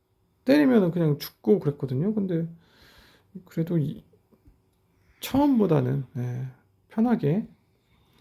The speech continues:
뭐 낚시, 아, 뭐죠? <laughs> 사나-, 자살을 하는 것 같습니다. 아마 제 영상 아마 보신 분들은 알 거예요. 예, 한두 마리가 쳐도, 예, 엄청나게 튀고 막 그랬던 저의 모습을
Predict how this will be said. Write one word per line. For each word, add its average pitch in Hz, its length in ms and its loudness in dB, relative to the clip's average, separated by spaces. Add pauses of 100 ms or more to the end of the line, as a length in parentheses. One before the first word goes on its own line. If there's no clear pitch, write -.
(460)
뭐 135 280 -6 (180)
낚시, 143 440 -8
아, 143 100 0
뭐죠? 127 380 -2 (280)
<laughs> - 760 -10
사나-, 170 440 -4
자살을 151 400 0
하는 190 180 -2
것 147 120 -4
같습니다. 151 640 -6 (580)
아마 170 140 0
제 160 320 2
영상 156 380 0
아마 127 440 -2
보신 143 300 -2
분들은 135 320 0
알 123 220 -4
거예요. 120 480 -6
예, 127 240 -6 (480)
한두 208 280 0
마리가 156 340 0
쳐도, 180 380 -6 (240)
예, 131 300 -8
엄청나게 143 640 -2 (460)
튀고 202 300 -4
막 143 160 -2
그랬던 131 500 -6
저의 131 320 -4
모습을 127 500 -6